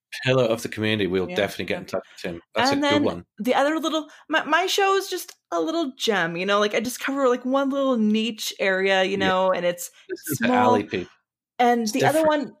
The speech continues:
Speaker 2: is Half Hill Report, because it's another one that's,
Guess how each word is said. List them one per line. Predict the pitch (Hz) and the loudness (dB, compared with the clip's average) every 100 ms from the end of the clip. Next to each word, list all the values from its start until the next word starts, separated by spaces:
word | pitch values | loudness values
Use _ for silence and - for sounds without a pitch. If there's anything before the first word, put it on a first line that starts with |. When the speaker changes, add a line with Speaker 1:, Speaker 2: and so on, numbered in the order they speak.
| - | 0
Speaker 2:
is | 269 254 214 - _ | 2 2 -4 -12 _
Half | - - 262 262 | -10 -2 -2 2
Hill | 226 | 2
Report, | 202 165 - 180 - - | 2 0 0 0 0 -6
because | 208 214 208 | -2 0 0
it's | - 208 | -2 0
another | 202 202 214 | 0 2 4
one | 208 | 4
that's, | 202 196 - | 2 -2 -10